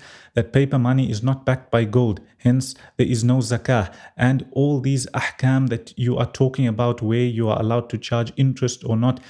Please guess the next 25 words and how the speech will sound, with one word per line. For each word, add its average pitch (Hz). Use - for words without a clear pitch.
it -
doesn't 131
apply 117
here. 101
So -
we 131
are 120
mentioning 127
this 143
in 123
brief 135
so 156
we 151
can 139
understand 135
these 143
rulings. 131
So 143
basically, 151
getting 143
back 151
to -
where 131
we 123
were, 127